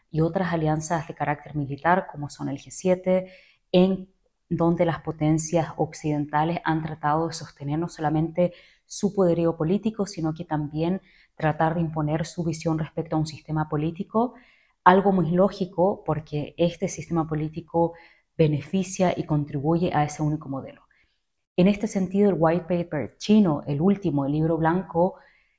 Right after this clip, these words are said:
apunta a generar una nueva visión política para el mundo basada interesantemente en la filosofía tradicional china y también en la historia política china de más de dos mil años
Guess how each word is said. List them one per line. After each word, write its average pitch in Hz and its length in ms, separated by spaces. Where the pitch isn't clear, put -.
apunta 220 580
a 170 140
generar 156 580
una 175 220
nueva 175 240
visión 170 580
política 175 640
para 170 280
el 160 80
mundo 165 640
basada 190 560
interesantemente 165 1160
en 160 120
la 165 100
filosofía 160 880
tradicional 147 560
china 180 380
y 185 100
también 170 580
en 156 100
la 151 60
historia 180 380
política 165 440
china 165 280
de 156 120
más 156 340
de 156 200
dos 147 160
mil 160 200
años 160 280